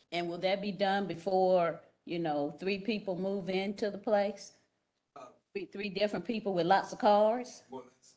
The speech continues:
Speaker 2: that's not, it was just for me. It's just for me. I can't move, I can't move in yet, so,
Speaker 1: Mm-hmm.
Speaker 2: um, we had to rent it out, and right now there's only a couple living there, like,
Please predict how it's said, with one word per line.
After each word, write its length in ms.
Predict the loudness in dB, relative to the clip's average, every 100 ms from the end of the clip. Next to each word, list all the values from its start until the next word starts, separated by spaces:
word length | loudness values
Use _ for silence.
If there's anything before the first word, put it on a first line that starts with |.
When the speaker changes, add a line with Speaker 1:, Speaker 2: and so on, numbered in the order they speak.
| _ _
Speaker 2:
that's 220 | _ _
not, 1160 | -20 _ _ _ _ _ _ _ _ _ -8 -6
it 340 | -8 -8 -12
was 200 | -16 -20 -20 _ _ _
just 240 | -16 -16 -18
for 120 | -18
me. 240 | -18 -20 -20 _ _ _ _ _ _ _ _ _ _ _ _ _ _
It's 220 | -20 -20
just 240 | -18 -16
for 60 | -16
me. 340 | -16 -18 -20 _
I 100 | -14 -14 0
can't 380 | 2 4 0 2
move, 260 | 6 6 4 -8 -20 -20 0
I 80 | 2
can't 340 | 8 8 8
move 200 | 8 8
in 180 | 8 10
yet, 240 | 8 8 4
so, 500 | 4 6 6 2 -4 _ -2
Speaker 1:
Mm-hmm. 60 | 4
Speaker 2:
um, 420 | 6 6 4 2 -6 _ 2
we 180 | 8 10
had 220 | 10 10
to 100 | 8
rent 240 | 8 8
it 80 | 10
out, 240 | 10 10 8
and 260 | 4 2 2
right 200 | 6 8
now 120 | 6
there's 220 | 4 2
only 260 | 2 2 0
a 80 | -2
couple 480 | 0 2 2 -2 -4 -4
living 280 | -2 0 0
there, 180 | -2 -4
like, 200 | -6